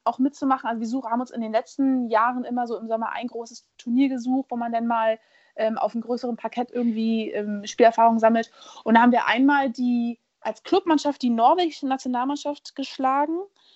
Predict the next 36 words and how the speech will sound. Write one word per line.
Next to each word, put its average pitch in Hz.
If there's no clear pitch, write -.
Ähm, 262
das -
war 302
natürlich 294
dann 269
so 254
als, 226
für -
uns 277
als 220
Mannschaft 240
ein 208
Riesending. 220
Also 185
das 202
war, 202
das 208
war -
echt -
hammergeil. 226
In, 208
in 214
Frankreich 233
haben 220
wir 220
es -
bei 202
Stanislas 226
Stevens, 247
haben 240
wir 233
eine 226
norwegische 254
Mannschaft, 247
Nationalmannschaft 240
geschlagen. 247